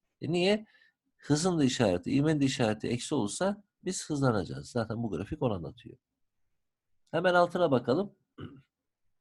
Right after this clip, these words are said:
Konum artı sonsuza gidiyorum. Artı sonsuza gidiyorsam bir kere hızımın işareti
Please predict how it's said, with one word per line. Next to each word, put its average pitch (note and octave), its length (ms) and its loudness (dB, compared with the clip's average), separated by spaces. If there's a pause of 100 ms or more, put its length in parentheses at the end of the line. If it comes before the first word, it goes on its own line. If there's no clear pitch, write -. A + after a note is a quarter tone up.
(1400)
Konum G#3 460 6
artı D3+ 340 8
sonsuza E3+ 420 6
gidiyorum. E2+ 460 2 (880)
Artı C#3 320 8
sonsuza E3+ 380 4
gidiyorsam D#3+ 380 4
bir E3 60 -2
kere D3+ 140 2
hızımın D3 280 2
işareti C3+ 640 4